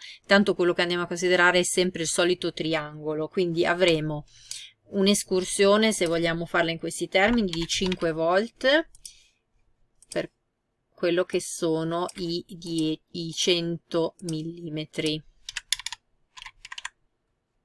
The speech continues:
Quindi sarebbe sempre la stessa formula con il valore iniziale della tensione, che comunque è zero perché passa per l'origine,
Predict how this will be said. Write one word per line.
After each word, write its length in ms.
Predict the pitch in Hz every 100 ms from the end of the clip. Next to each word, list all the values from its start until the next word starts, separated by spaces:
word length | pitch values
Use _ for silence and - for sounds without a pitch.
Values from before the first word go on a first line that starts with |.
| _ _ _ _ _ _ _ _ _ _ _ _ _ _ _
Quindi 240 | - 180 165
sarebbe 380 | 202 202 190
sempre 420 | 185 - 247 277 208
la 80 |
stessa 340 | 180 190 175 196
formula 540 | - 175 175 196 202
con 220 | 196 170
il 100 | 156
valore 320 | 156 180 202 240
iniziale 720 | 202 170 - 190 180 180 175
della 260 | 165 160
tensione, 640 | 160 165 165 - 190 220 202
che 140 | -
comunque 480 | - 151 156 147 156
è 60 | 156
zero 300 | 180 185 185
perché 280 | - - 160
passa 320 | 160 147 156
per 180 | - 160
l'origine, 760 | 208 208 165 156 175 196 262